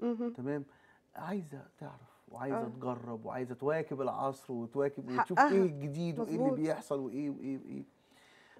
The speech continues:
Speaker 2: برغم كده، يعني كل المتخصصات في، خلينا نتكلم في حتة البروتين شوية، معلش.
Speaker 1: تمام، اتفضل.
Speaker 2: أنا بكلم مع العمدة بقى، ف-، فلازم آخد
Speaker 1: <laughs>
Speaker 2: راحتي.
Speaker 1: ربنا يخليك.
Speaker 2: تمام. آه، أغلب المتخصصات دايمًا عندهم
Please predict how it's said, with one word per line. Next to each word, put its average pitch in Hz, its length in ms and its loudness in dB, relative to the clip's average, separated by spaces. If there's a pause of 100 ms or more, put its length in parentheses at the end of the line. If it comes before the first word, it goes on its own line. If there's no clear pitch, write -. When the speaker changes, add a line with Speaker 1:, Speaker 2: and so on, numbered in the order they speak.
Speaker 2:
برغم 226 320 8
كده، 202 320 4 (640)
يعني 101 360 -8
كل 214 380 4
المتخصصات 135 920 -4
في، - 200 -20
خلينا 208 340 2
نتكلم 151 380 -2
في - 120 -8
حتة 151 280 -4
البروتين 123 380 -4
شوية، 123 260 -4
معلش. - 220 -4
Speaker 1:
تمام، 208 220 6
اتفضل. 208 260 -2 (120)
Speaker 2:
أنا 131 100 -2
بكلم 139 380 2
مع 113 80 2
العمدة 127 340 2
بقى، 131 180 0
ف-، - 100 -2
فلازم 294 480 6
آخد - 220 8
Speaker 1:
<laughs> - 0 -
Speaker 2:
راحتي. 311 160 12 (140)
Speaker 1:
ربنا 254 220 8
يخليك. 196 420 2
Speaker 2:
تمام. 156 280 6 (600)
آه، 123 580 0 (380)
أغلب 226 320 4 (420)
المتخصصات 127 640 -6 (760)
دايمًا 214 380 8
عندهم 180 580 4